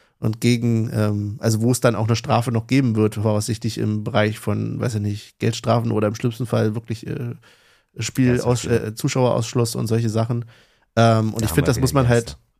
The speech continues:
Speaker 1: ganz klar trennen. Und das ist aus meiner Sicht nicht passiert. Für alles andere hört euch gerne auch die speziellen Podcasts an. Ich habe heute schon mal auf Blue Sky noch mal geteilt. Ich find's mega gut. Kurzer Werbeein-,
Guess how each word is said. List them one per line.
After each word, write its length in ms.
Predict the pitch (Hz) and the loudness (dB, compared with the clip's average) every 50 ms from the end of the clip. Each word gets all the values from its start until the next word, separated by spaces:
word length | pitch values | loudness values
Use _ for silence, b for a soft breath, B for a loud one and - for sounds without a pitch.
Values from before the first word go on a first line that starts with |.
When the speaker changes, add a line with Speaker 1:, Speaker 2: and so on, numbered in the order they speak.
| - | -2
Speaker 1:
ganz 240 | - 113 113 113 - | 0 0 0 0 -4
klar 240 | - - 117 113 113 | 0 2 2 2 2
trennen. 520 | 117 - 117 113 113 110 107 113 120 127 - | 2 0 0 0 0 0 -2 -4 -4 -8 -10
Und 180 | - 110 104 - | -8 -8 -2 0
das 240 | 120 117 - - - | 0 0 -2 -6 -8
ist 280 | - 117 - - - - | -6 -6 -6 -6 -8 -6
aus 140 | - 107 113 | -6 -2 0
meiner 180 | 113 113 117 110 | 2 2 4 2
Sicht 180 | 110 104 - | 2 0 -2
nicht 200 | 113 120 131 - | -2 -4 -4 -2
passiert. 540 | - 160 147 - - 151 147 147 143 - - _ _ _ _ _ _ _ _ _ _ _ _ _ _ _ _ _ _ _ _ _ _ - | -2 -2 -2 -2 0 2 2 2 2 0 -4 _ _ _ _ _ _ _ _ _ _ _ _ _ _ _ _ _ _ _ _ _ _ -4
Für 180 | - - 156 | 2 2 4
alles 180 | - 143 156 151 | 4 4 2 2
andere 480 | - 120 143 151 147 143 139 139 135 - | 2 2 2 4 6 6 6 4 2 2
hört 180 | - 127 139 - | 0 0 0 2
euch 160 | - 131 - | 0 -4 0
gerne 360 | - 131 127 135 143 139 123 | 2 4 4 4 4 2 2
auch 120 | 123 123 - | 0 -2 -2
die 100 | - 123 | -4 -6
speziellen 360 | - - 123 - - 127 127 | -4 -4 -4 0 0 0 2
Podcasts 340 | - 131 - - 139 135 - | 2 -2 0 0 -2 0 0
an. 80 | 127 | 0
Ich 100 | 123 113 | 0 0
habe 140 | 123 113 - | 0 2 2
heute 140 | 127 127 139 | 2 2 2
schon 120 | 131 127 | 0 2
mal 200 | 117 117 117 120 | 2 4 2 2
auf 160 | 107 110 110 - | 2 0 -2 2
Blue 120 | - 131 | 2 0
Sky 220 | 127 - 131 123 | 2 2 2 2
noch 100 | 120 120 | 4 4
mal 140 | 123 120 117 | 2 2 2
geteilt. 240 | 117 113 120 117 110 | 2 2 2 2 0
Ich 60 | 113 - | 0 -2
find's 240 | - 117 110 - | -2 -4 -4 -2
mega 360 | - 117 120 131 143 147 135 120 | 0 2 4 6 6 6 4 2
gut. 360 | 117 120 127 127 - - _ | 2 0 -2 -2 -4 -8 _
Kurzer 300 | - 127 117 - 127 110 | -8 -6 0 2 2 4
Werbeein-, 640 | 113 113 123 135 - - 117 113 113 113 117 120 120 | 4 4 4 2 0 0 0 0 0 -2 -4 -6 -12